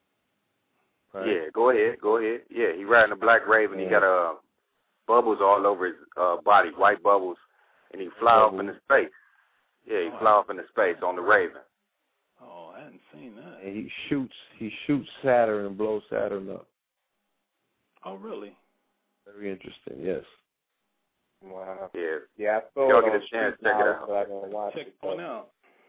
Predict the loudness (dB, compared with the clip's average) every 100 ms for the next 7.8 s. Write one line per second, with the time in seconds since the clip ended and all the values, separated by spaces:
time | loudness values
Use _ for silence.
0 | _ _ _ _ _ _ _ _ _ -16
1 | -16 -18 _ _ _ _ -16 -16 -16 -16
2 | -12 -8 -6 -6 -4 -6 -6 -6 -8 -4
3 | -2 0 -2 -8 -10 -12 -12 -10 -12 -10
4 | -12 -12 -18 -12 -10 -10 -14 -12 -12 -12
5 | -16 -16 _ _ _ _ _ -18 -14 -14
6 | -16 -16 -14 -12 -12 -12 -14 -14 -12 -10
7 | -12 -14 -20 -16 -14 -14 -18